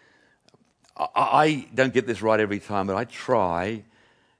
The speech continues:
in God's strength to resist the temptation to be negative and retaliatory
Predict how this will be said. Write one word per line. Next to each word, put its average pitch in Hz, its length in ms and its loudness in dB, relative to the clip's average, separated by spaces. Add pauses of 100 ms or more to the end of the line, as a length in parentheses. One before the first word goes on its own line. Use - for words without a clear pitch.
(100)
in 107 140 -4
God's 107 280 0
strength - 560 -6
to 110 80 -6
resist 101 420 -6
the 123 80 -8
temptation 104 960 -10 (960)
to 135 120 0
be 120 520 4 (340)
negative 120 680 0
and 101 140 -8
retaliatory 92 1080 -10